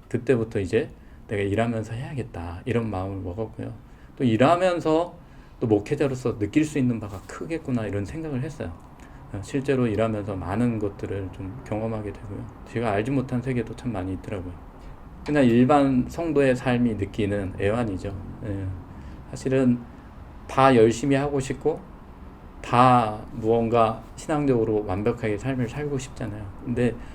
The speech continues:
현실은 내가 잘한다고 해서 잘 되는 것이 아니잖아요. 주변의 상황도 다 맞춰줘야 되고, 모든 것들이 다 돼야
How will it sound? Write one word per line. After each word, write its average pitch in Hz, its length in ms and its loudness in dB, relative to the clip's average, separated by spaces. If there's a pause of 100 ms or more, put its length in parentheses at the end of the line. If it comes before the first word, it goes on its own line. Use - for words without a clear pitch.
(340)
현실은 151 800 4
내가 113 260 4
잘한다고 131 580 2
해서 95 560 0 (680)
잘 123 280 2
되는 107 420 -2 (880)
것이 120 200 -2
아니잖아요. 104 840 -4
주변의 117 480 2
상황도 131 520 0
다 - 240 -6
맞춰줘야 98 560 -4
되고, 107 400 -6 (760)
모든 110 260 2
것들이 113 300 0
다 104 400 -2 (640)
돼야 101 540 -2